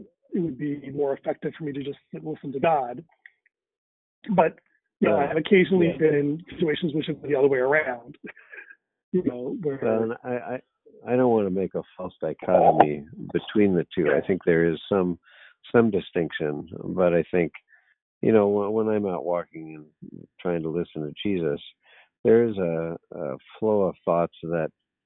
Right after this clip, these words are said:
Speaker 2: uh, for me, it's not clearly separable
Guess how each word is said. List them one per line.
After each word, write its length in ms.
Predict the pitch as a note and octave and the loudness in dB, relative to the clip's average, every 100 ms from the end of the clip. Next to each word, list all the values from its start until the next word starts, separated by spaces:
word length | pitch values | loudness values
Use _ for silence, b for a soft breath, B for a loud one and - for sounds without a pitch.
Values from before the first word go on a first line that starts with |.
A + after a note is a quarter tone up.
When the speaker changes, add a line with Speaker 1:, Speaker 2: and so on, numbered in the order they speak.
| _ _ _ | _ _ _
Speaker 2:
uh, 240 | E2+ - F#2 - | -8 -6 -10 -6
for 100 | A2+ | -2
me, 200 | A#2 A#2 | 4 6
it's 200 | F2+ - | 4 2
not 260 | G2+ F#2+ F2 - - _ - | 2 4 0 -8 -20 _ -2
clearly 640 | B2+ A2+ G#2+ F2+ E2 D#2+ - - | 2 4 2 -2 -6 -6 -6 -2
separable 720 | G2 - E2 D2+ D2+ D#2+ | 0 0 -4 -4 -6 -8